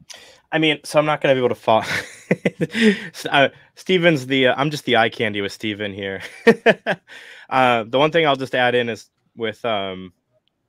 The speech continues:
with what Steven's saying, it, it's really important just from an evidential perspective, if you're trying to think about how you're comparing hypotheses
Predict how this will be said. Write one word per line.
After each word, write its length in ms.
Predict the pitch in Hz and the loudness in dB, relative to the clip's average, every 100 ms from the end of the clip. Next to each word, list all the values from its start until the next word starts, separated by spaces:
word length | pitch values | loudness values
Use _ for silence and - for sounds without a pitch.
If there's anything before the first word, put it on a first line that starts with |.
| _ _ - | _ _ -16
with 140 | 113 | -6
what 120 | 110 | -6
Steven's 440 | - 135 123 110 - | -6 -8 -6 -8 -10
saying, 440 | 113 107 101 - _ _ _ _ _ | -8 -6 -8 -12 _ _ _ _ _
it, 180 | - 127 | -16 -14
it's 160 | 123 117 | -14 -10
really 220 | 143 143 | -8 -4
important 520 | 123 104 117 110 104 _ 113 | -6 -6 -10 -8 -10 _ -20
just 180 | 110 - | -18 -14
from 120 | 113 | -12
an 80 | 101 | -12
evidential 460 | 101 95 95 - | -10 -12 -12 -14
perspective, 640 | - 95 - 90 - 87 87 | -16 -18 -16 -16 -14 -18 -18
if 100 | 87 | -18
you're 160 | 92 | -18
trying 320 | 87 - 101 | -16 -12 -12
to 60 | 95 | -12
think 280 | _ 101 - | _ -18 -14
about 160 | 92 | -16
how 100 | 87 | -12
you're 140 | 92 87 | -12 -12
comparing 400 | 95 90 95 87 | -18 -14 -14 -12
hypotheses 880 | 90 - 90 87 - - 92 87 | -18 -14 -14 -14 -18 -18 -18 -18